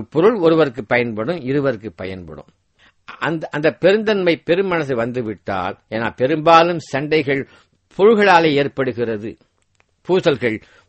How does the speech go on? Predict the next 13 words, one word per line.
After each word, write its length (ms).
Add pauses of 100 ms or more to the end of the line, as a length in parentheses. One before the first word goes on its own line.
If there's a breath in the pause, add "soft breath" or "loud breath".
(140)
பொருளாலே 520
ஏற்படுகிறது. 760 (1000 soft breath)
அப்போ 260 (280)
விட்டு 300
கொடுத்து 360 (100)
அங்கே 200 (120)
வருகிறது. 500 (680 soft breath)
இன்னும் 360
ஒன்று, 340 (1200)
ஒரு 160
மிகப்பெரிய 600 (120)
துயரம் 500
கூட 240